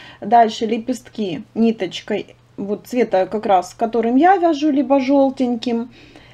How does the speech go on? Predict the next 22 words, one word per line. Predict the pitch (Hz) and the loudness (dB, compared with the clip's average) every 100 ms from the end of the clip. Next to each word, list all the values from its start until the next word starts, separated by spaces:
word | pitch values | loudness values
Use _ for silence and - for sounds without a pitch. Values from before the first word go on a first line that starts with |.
| _ - | _ 2
И | 277 285 - | 4 4 2
следующие | - 269 339 294 269 - 254 | -2 2 4 4 2 0 2
ряды | 247 240 320 | 2 4 2
можно | 262 240 240 | 2 2 0
вязать | 233 240 269 285 | 0 2 2 2
ниточкой | 254 254 240 - 240 | 0 -2 -6 -6 -6
зелёного | 214 247 247 214 185 | -4 -2 0 0 -2
цвета. | 190 - 190 170 190 | -4 -4 -6 -4 -4
И | 285 | -2
будет | 311 294 302 269 | -2 0 0 -2
очень | 269 269 254 | -2 -2 -2
похож | 214 - 254 - | -4 -4 -6 -4
на | 214 226 226 - | -4 -4 -4 -6
подсолнух. | 220 220 - 190 160 165 - - - - - - - - 440 | -8 -6 -6 -6 -6 -12 -16 -20 -20 -20 -20 -20 -20 -10 -2
Можно | 440 285 196 | 2 4 2
вязать | 208 247 262 - | 0 0 -2 -2
ниткой | 233 - 214 | -8 -2 0
одного | 190 202 190 180 | 0 -2 -6 -8
цвета, | - 190 175 190 | -8 -10 -10 -8
как | 208 - | -8 -6
я | 185 | -6
показываю. | 170 165 175 170 175 190 214 | -6 -12 -12 -10 -10 -10 -12